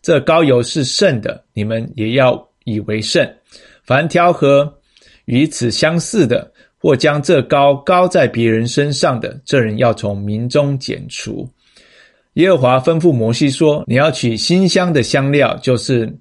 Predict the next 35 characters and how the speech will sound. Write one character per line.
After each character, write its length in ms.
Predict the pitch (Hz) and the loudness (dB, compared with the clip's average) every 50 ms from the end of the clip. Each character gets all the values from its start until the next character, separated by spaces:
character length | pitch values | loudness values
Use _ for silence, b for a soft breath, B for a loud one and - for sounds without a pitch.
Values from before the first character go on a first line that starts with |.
| _ | _
拿 260 | - - 117 113 123 131 | -10 -8 -4 -4 -4 -2
他 300 | 131 143 139 143 147 147 - - | -2 0 0 0 0 -2 -6 -10
佛、 400 | - - 110 107 113 113 127 - _ _ _ _ _ _ _ _ _ | -6 -4 -2 -2 -4 -4 -8 -14 _ _ _ _ _ _ _ _ _
施 260 | - - - 170 175 | -14 -6 0 2 2
喜 220 | 170 - - 123 110 | 2 2 -2 -4 -2
列、 400 | 104 139 156 147 120 - - - _ _ _ _ _ _ _ _ _ | 0 2 2 2 0 -2 -6 -14 _ _ _ _ _ _ _ _ _
喜 340 | - - - - 127 120 120 | -14 -10 -6 -2 0 0 2
利 240 | 139 202 180 135 117 | 2 2 2 2 0
比 220 | - 113 107 101 | -2 -4 -6 -4
拿， 440 | 101 104 101 101 107 113 131 165 170 _ _ _ _ _ _ - | -6 -6 -6 -4 -6 -6 -6 -8 -14 _ _ _ _ _ _ -4
这 200 | - 170 156 139 | 0 2 2 2
馨 280 | 127 - 160 175 180 165 | 2 0 0 0 2 2
香 240 | - - 160 160 | 2 2 0 2
的 120 | 156 139 120 | 2 0 0
香 240 | - - 147 143 147 | 0 0 -2 0 2
料 280 | 151 151 135 117 110 | 2 2 2 2 0
和， 420 | 101 - 110 117 120 120 123 127 - _ _ | -2 -2 -2 0 0 0 0 -4 -8 _ _
和 180 | - - 139 139 | -2 0 2 2
净 480 | 131 - - 240 202 160 143 127 - - | 2 2 2 2 2 2 2 0 -2 -4
乳 380 | - 120 113 113 110 110 143 - - | -2 0 0 0 0 -2 -6 -12 -16
香 440 | - - - 147 147 143 143 147 151 147 _ b b b b b b - | -10 -2 0 2 2 2 0 -4 -8 -10 _ b b b b b b 0
各 420 | - 190 165 139 123 107 - - _ _ - | 2 2 4 4 2 0 -2 -8 _ _ -2
样 420 | 98 156 151 135 123 110 - - _ | 0 2 2 2 0 -4 -6 -10 _
要 400 | - 147 139 127 117 - - _ _ - | -2 0 2 2 2 0 -4 _ _ -6
一 120 | - 131 | -4 -4
般 320 | 127 127 131 123 123 123 123 | 0 0 0 0 0 -2 -2
大 220 | 127 151 131 113 | -2 0 0 0
的 140 | 107 113 113 | -2 -4 -6
分 240 | - - 131 113 107 | -2 -2 -2 -2 0
量。 340 | 113 117 110 - 113 123 - _ _ _ _ _ _ _ _ _ _ _ _ _ _ _ _ _ _ B B B B B B B B B | 0 0 -2 -2 -6 -16 -18 _ _ _ _ _ _ _ _ _ _ _ _ _ _ _ _ _ _ B B B B B B B B B
你 80 | 123 | 0
要 140 | 127 123 135 | 2 4 4
用 200 | 156 165 151 139 | 4 4 4 2
这 160 | 131 - 170 | 2 2 2
些 400 | 143 135 - 151 147 143 147 151 | 2 2 2 4 4 4 2 0